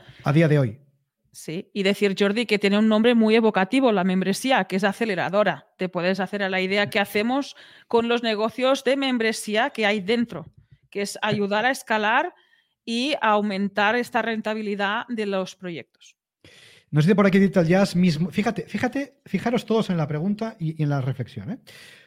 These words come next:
Speaker 1: Nos dice Digital Jazz, "Mis muñecas tienen un precio de trescientos euros". Muy bien.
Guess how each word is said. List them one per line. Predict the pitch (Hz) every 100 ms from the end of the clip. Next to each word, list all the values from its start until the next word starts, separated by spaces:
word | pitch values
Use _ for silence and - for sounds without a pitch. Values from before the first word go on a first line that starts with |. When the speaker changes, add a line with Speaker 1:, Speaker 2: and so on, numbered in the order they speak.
| _
Speaker 1:
Nos | 170 214
dice | 220
Digital | 190 185 160
Jazz, | 196 208 180
"Mis | 180 151
muñecas | 180 208 202
tienen | 196 185
un |
precio | 170 202
de | 165
trescientos | 139 165 135 120
euros". | 123 202 - _
Muy | 131 127 127 104
bien. | 98 143 285